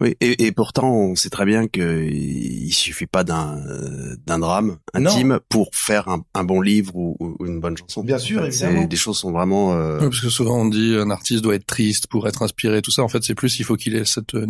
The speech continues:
Speaker 3: ce besoin d'écrire, en fait, quelle que soit la
Speaker 2: Oui, la nécessité, il a raison de beaucoup de parler de nécessité, Florent. Moi, je, bah, c'est autre chose, c'est un autre sujet, mais plein de fois, quand je m-, quand je me dis, il faut que je fasse un album, il faut quand même que j'en éprouve la nécessité, sinon je pars sur d'autres projets, parce que je trouve que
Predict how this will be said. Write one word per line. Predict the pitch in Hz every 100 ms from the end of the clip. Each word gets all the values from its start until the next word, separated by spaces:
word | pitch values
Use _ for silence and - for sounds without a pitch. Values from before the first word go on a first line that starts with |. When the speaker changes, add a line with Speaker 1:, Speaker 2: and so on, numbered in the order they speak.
| 110
Speaker 3:
ce | -
besoin | 107 113 113 123 110
d'écrire, | 104 - 104
en | 110
fait, | 113 -
quelle | 113
que | -
soit | - 113
la | 120 120 -
Speaker 2:
Oui, | 170 240 208
la | 175
nécessité, | 170 - - 175 - 208
il | 151
a |
raison | 143 151 190
de | 156
beaucoup | 127 135 151
de |
parler | 139 131
de | 127
nécessité, | 127 - 139 147 165 160
Florent. | - 131 139
Moi, | 143
je, | 127 120 117 -
bah, | - 113
c'est | 139
autre | 135 160
chose, | - 185 175
c'est |
un | 147
autre | 147 -
sujet, | 170 190 196
mais | 156 139
plein | 165 170
de |
fois, | - 196 196
quand | 185
je | 147 147
m-, | 147 147 135 131 196 110
quand | 156
je | 147
me | 147
dis, | 160
il |
faut | 147
que | 143
je |
fasse | 139 135 139
un |
album, | 139 139 175 180
il | 147
faut | -
quand | - 143
même | 151 147
que | 139
j'en | 131
éprouve | 123 135 123
la | 117
nécessité, | 117 - 131 - 131
sinon | - 123
je | 120
pars | 117
sur | - 117
d'autres | 101
projets, | - 117 110 120
parce | - -
que | -
je | -
trouve | - - -
que | 104 98